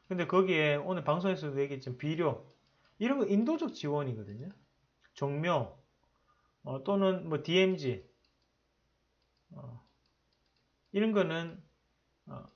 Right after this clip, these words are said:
물론 이루어질 수 있는 거지만, 에, 독자적으로 디엠지는 지금 하고 있는 거고, 비료 이런 건 인도적 지원이잖아요.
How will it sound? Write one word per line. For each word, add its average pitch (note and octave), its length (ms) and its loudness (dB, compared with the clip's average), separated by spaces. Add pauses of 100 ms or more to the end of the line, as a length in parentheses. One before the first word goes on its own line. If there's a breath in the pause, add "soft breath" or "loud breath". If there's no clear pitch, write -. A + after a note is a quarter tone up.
(120)
물론 C4 440 6
이루어질 A3+ 380 4
수 G3 120 -2
있는 F#3 220 0
거지만, C#3+ 680 0 (220)
에, A#2 420 -8 (1160)
독자적으로 C4 640 6
디엠지는 D#3+ 640 -4
지금 B2+ 180 -6
하고 D3+ 220 -2
있는 B2+ 180 -4
거고, A2 220 -10
비료 A#3 240 2
이런 B3 180 0
건 G#3+ 140 0
인도적 B3 360 0
지원이잖아요. A2+ 800 -8